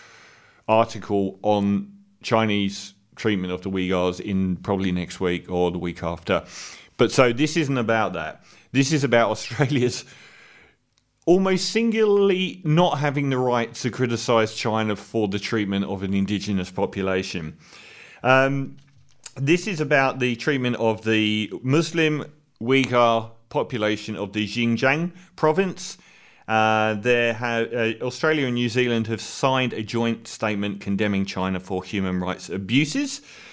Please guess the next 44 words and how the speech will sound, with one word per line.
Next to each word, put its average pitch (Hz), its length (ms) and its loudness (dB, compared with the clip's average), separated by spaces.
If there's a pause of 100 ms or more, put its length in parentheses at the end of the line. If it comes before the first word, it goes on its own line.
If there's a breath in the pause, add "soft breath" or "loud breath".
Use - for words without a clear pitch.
(560 loud breath)
After 127 300 2
the 120 100 -2
U 139 200 2
S 139 160 0
A, 120 240 2
this - 380 -10
is 110 140 -2
the 113 100 -2
usual 104 300 -2
suspects, - 560 -6 (320 loud breath)
the 123 120 0
U 165 180 4
S 156 180 2
A, 135 160 4
Britain, 123 380 -4
Canada, 120 580 2
and 110 160 -2
the, 113 340 -2
and, 131 240 0
and 117 200 -6
the 117 220 -2
E 139 80 2
U, 123 680 0
which 107 180 -6
is 98 140 -4
an 104 120 0
unusual 104 680 0
element, 117 440 2
is 107 160 -6
normally 131 520 2 (280 loud breath)
Britain, 139 440 0
Canada, 113 680 2
the 110 120 -4
U 123 180 2
S 113 180 0
A, 104 200 0
and 95 200 -6
France. 95 640 -2 (560 loud breath)
Look 123 240 2
to 110 100 -6
Haiti, 113 460 0
look 104 200 0
to - 120 -6
anywhere. 92 600 0